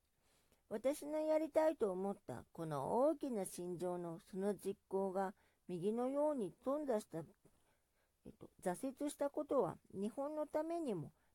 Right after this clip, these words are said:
また私のためにも甚だ惜しい。これを思うと涙がにじんでくる。私が今もっと若ければ、再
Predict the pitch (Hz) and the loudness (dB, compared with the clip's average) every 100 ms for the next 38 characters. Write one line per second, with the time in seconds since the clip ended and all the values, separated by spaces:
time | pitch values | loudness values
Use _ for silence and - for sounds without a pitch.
0 | - 185 160 147 143 180 - 208 214 226 | -8 -6 -4 -4 -4 -6 -4 -2 -2 0
1 | 226 240 175 - - - 123 156 208 226 | 0 0 -2 -6 -10 -10 -8 -4 0 2
2 | 233 190 - 254 247 - _ _ _ _ | 2 2 -2 -2 -2 -2 _ _ _ _
3 | _ _ _ - 220 226 214 208 208 196 | _ _ _ -2 6 8 8 6 4 0
4 | 175 147 143 180 254 339 269 170 165 147 | 0 -2 -2 0 2 4 4 4 0 -2
5 | 160 190 220 247 269 233 - _ _ _ | -4 -2 0 0 2 2 0 _ _ _
6 | _ _ _ - 202 247 262 277 277 269 | _ _ _ -8 -2 0 0 -4 -2 -2
7 | - - - 202 185 139 170 220 - 151 | -4 -14 -6 -2 -2 -2 -2 -4 -2 -4
8 | 135 - 285 320 302 233 147 - _ _ | -4 -4 -2 0 0 0 0 -4 _ _
9 | - - | -16 -8